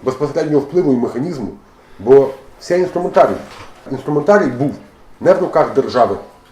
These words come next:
а інструментарій залишався в руках тих всіх осіб, які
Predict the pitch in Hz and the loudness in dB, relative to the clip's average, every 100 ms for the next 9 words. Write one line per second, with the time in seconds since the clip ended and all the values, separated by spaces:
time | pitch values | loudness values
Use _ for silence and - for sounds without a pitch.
0 | _ - 113 - 127 151 147 123 131 131 | _ -12 -8 -2 2 2 2 2 2 4
1 | 196 165 113 107 151 147 - - - - | 2 2 -6 -2 -2 -2 -8 -20 -16 -2
2 | 143 - - - - _ - 147 123 120 | -2 -2 -10 -20 -20 _ -12 -8 -6 -4
3 | 208 151 - 110 | -6 -4 -4 -6